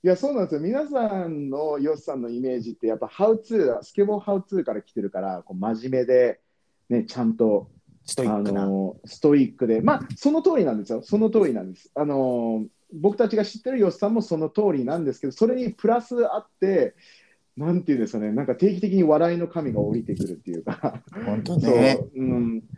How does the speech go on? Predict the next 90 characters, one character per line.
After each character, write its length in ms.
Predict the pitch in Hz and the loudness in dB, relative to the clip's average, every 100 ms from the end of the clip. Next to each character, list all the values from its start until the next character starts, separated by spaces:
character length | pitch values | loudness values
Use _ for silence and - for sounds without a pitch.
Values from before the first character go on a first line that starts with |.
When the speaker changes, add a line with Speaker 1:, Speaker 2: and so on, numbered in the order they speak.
| - | -4
Speaker 1:
笑 380 | - 247 302 311 | 2 4 4 2
い 20 | |
の 120 | 311 294 | -2 -6
神 360 | 349 339 269 | -4 -4 -2
が 160 | 214 180 | -2 0
降 100 | 220 | 0
り 120 | 240 | -2
て 80 | - | -4
く 140 | - | -2
る 100 | 170 | -2
し、 320 | - 220 208 | -4 -2 -2
あ 140 | - - | 0 -2
と 120 | 220 | -4
ち 100 | - | -6
ょ 20 | |
っ 80 | 269 | -6
と 100 | 202 | -6
こ 120 | 180 | -4
の 80 | 175 | -6
ふ 200 | 151 202 | -6 -6
ざ 140 | 202 269 | -4 -4
け 180 | 247 220 | -4 -4
た 180 | 135 | -4
ヨ 180 | 123 151 | -2 -2
シ 80 | 135 | -4
さ 180 | - 120 | -8 -10
ん 40 | 113 | -10
っ 20 | |
て 120 | - | -12
い 40 | 104 | -12
う 40 | |
の 60 | 95 | -12
が 120 | 98 | -12
ね、 100 | 143 | -10
こ 260 | - 123 117 | 0 0 2
う 0 | |
結 200 | 160 - | -2 -2
構 180 | 110 - - - - | -2 -2 -8 -20 -2
気 160 | 202 | 4
を 260 | 185 185 175 | 6 6 4
許 220 | 175 180 | 4 2
し 100 | - | 0
た、 260 | 110 92 - - - - - - | -4 -4 -6 -8 -6 -8 -12 -6
あ 140 | 127 | -4
の、 400 | 127 117 117 113 | -2 -2 -2 -2
Speaker 2:
う 60 | 104 | 0
ん。 20 | |
Speaker 1:
人 200 | 95 135 | 0 0
同 220 | 147 135 | 2 0
士 160 | 123 110 | 0 -2
だ 100 | 104 | -4
と 360 | 139 120 95 113 | 0 0 0 0
出 120 | 165 | 2
て 120 | 165 135 | 2 0
く 100 | 101 | -4
る 80 | |
ん 20 | 95 | -6
で 60 | |
す 60 | 117 | -4
よ 60 | 165 | 0
ね。 80 | |
な 100 | 190 | 0
ん 40 | 160 | 2
か 100 | 151 | 2
よ 260 | 156 208 | 2 2
く 140 | 226 170 | 2 4
さ、 160 | 156 | 4
俺 180 | 156 202 | 6 4
ら 160 | 190 156 | 4 0
二 220 | - 175 | -2 -6
人、 300 | 165 165 165 | -6 -8 -12
サ 160 | _ 220 | _ -2
イ 60 | - | -2
パ 100 | 170 | -4
ン 60 | |
の 80 | 131 | -6
時 200 | 123 117 | -12 -10
は 60 | 110 | -8
ね、 100 | 131 | -6
ヨ 120 | 135 | -6
シ 80 | 117 | -8
さ 60 | |
ん 40 | 98 | -10
定 140 | 123 | -10
期 80 | - | -4
的 160 | 120 | -6
に 100 | 123 | -4
な 100 | 120 | -8
ん 20 | 110 | -6
か 200 | 95 | -6